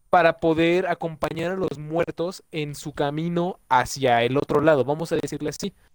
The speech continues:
Justamente en eso, en eso, así es como arranca la tradición de Día de Muertos. Y bueno, obviamente se ha ido, eh, modificando, ha ido, ha ido cambiando la, a lo largo de los años. ¿Qué les gusta? ¿quinientos años? ¿Seiscientos años?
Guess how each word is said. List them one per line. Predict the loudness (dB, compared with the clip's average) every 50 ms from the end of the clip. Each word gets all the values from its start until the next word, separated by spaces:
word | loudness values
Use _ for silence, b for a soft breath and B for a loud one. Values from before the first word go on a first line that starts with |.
| _ _
Justamente | -4 -2 2 2 2 4 4 2 2 2 2 2 2
en | 2 2
eso, | 2 4 4 2 2 2
en | 2 2 2
eso, | 2 2 4 4 4 4 4 4 4 2 2 0 -2 b b b b b b b b -10
así | -10 -8 -8 -8
es | -10 -8
como | -6 -2 0 2 2
arranca | 2 0 0 -4 -4 -4 -4 -4 -4
la | -4 -4
tradición | -4 -6 -6 -6 -8 -6
de | -4 -2
Día | -2 -2
de | -2 -4
Muertos. | -6 -8 -8 -8 -8 -8 -10 -10 -10 -14 b b b b b b
Y | 0 4
bueno, | 4 4 4 4 4
obviamente | 2 2 0 -2 -6 -2
se | -2 0
ha |
ido, | 0 2 2 4 4 4 2 2 0 -2 -4 -4 -8 -10 _ b b b b b b b -8
eh, | -6 -6 -6 -4
modificando, | -4 -6 -6 -6 -6 -10 -8 -6 -2 -2 -2 0 0 2 2 2 2 2 2 0 0 0 -2 -2 -4 -6 -8 -10 _ _ _ _ _ _ _ _ _ _ _ _ _ _ -6
ha | -4 -2
ido, | 0 2 2 0 0 -4 -6
ha | -6
ido | -2 -2 -2
cambiando | -2 -2 -4 -4 -4 -4 -2 -2 0
la, | 0 0 0 0 -2
a | -4 -4
lo | -2 -2
largo | -2 -2 -2 -4 -4
de | -4
los | -4 -6 -8 -8 -8
años. | -8 -6 -6 -6 -6 -6 -8 -10 -16 -20 _ _ _ _ _ _ -6
¿Qué | 0 2
les | 2 2 2
gusta? | -2 -4 -2 -4 -4 -4 -6
¿quinientos | -10 -8 -2 0 0 0 2 2 2 4 4
años? | 2 2 0 -2 -4 -4 -4 -4
¿Seiscientos | -2 -2 -2 -2 -2 -2 -2 -2 0 0 -2 0 0 -2
años? | -2 -2 -2 -2 -4 -4